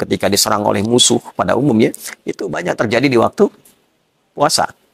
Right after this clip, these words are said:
Ya, bahkan kemerdekaan kita Indonesia, jangan lupa, kita merdeka, Negara Kesatuan Republik Indonesia mendapatkan kemerdekaannya itu di waktu Ramadan.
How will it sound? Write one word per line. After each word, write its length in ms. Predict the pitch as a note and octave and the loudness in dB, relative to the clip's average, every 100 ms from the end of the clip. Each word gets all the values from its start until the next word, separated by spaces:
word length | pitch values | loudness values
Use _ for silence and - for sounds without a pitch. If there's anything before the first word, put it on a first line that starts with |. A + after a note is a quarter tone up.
| _ _ _ _ _ | _ _ _ _ _
Ya, 160 | A2 G#2+ | -6 -4
bahkan 400 | A2 A2+ - E4+ | -2 -2 -2 -6
kemerdekaan 560 | D#3+ B2+ A2 G#2 F#2+ A2+ | -2 -2 -2 -2 -4 -4
kita 160 | - | -2
Indonesia, 400 | A#2 G#2 D3 - | 0 2 0 0
jangan 240 | A2 D#3+ C4 | 0 0 0
lupa, 240 | - F#2 | 0 -2
kita 340 | - D#3 - A2+ | 0 0 2 2
merdeka, 640 | A2 G2 F2+ - - - B3 _ _ - | 2 0 0 0 -2 -2 -8 _ _ -2
Negara 320 | F2+ A#2 E3+ | 2 2 2
Kesatuan 480 | - C3+ - A#2+ G2 | 0 0 2 0 2
Republik 160 | G#2+ | 0
Indonesia 400 | G2 F#2+ B2 - E2+ | 2 0 2 0 0
mendapatkan 480 | F2+ F#2 B2+ B2+ A2 | 0 0 2 0 0
kemerdekaannya 720 | G2 F#2+ F#2+ - - - C#3+ - - _ | 0 0 0 0 -2 0 -2 -4 -18 _
itu 320 | G#3 F3+ - D#3+ | 2 4 4 6
di 80 | |
waktu 240 | C#3 D3 - | 6 4 2
Ramadan. 640 | D#3+ E3+ E3 D4+ C#3+ D#3+ | 2 4 4 4 2 -4